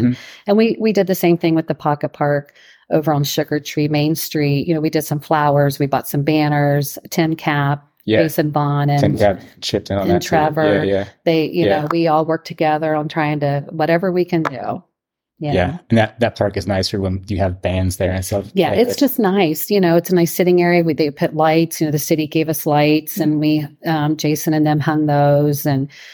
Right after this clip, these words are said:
Speaker 2: I bought some flowers and, you know, we all try to, hey, you know, what we can do to help each other out to make little tiny steps,
Speaker 1: Yeah.
Speaker 2: you know, to make it better.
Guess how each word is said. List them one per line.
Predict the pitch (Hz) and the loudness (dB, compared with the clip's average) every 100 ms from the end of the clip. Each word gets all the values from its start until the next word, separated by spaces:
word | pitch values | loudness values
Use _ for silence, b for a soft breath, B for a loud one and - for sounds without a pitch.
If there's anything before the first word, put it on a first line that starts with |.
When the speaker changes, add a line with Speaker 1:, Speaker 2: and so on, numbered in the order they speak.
| B B | B B
Speaker 2:
I | 147 | 0
bought | 151 147 | 0 0
some | - 143 | -2 -4
flowers | - 147 143 143 143 143 139 143 | 0 0 2 2 2 0 -2 -4
and, | 135 - | -6 -2
you | 170 | -2
know, | 143 143 | 0 0
we | 165 | 2
all | 170 180 | 2 0
try | - 190 | 0 0
to, | 185 | 0
hey, | 175 214 | 0 -2
you | 208 | 0
know, | 180 | 0
what | 170 170 | 2 0
we | 185 | 0
can | 185 175 | 0 2
do | 170 | 4
to | 165 | 2
help | 165 170 | 0 0
each | 165 160 | 0 0
other | 156 156 | 0 2
out | 151 139 | 2 0
to | - 156 | -2 -2
make | 147 147 - _ - | -2 -6 -18 _ 0
little | 226 254 240 - _ _ - | 2 2 0 -4 _ _ -6
tiny | 196 196 | -2 0
steps, | 180 - 139 139 - - - - | 0 0 0 0 -4 -10 -10 0
Speaker 1:
Yeah. | 98 87 90 - | 2 2 -2 -2
Speaker 2:
you | 165 | 0
know, | 156 | 2
to | 143 | 0
make | 143 - | 0 -2
it | - _ | -10 _
better. | 131 123 64 190 | -4 -2 -4 -6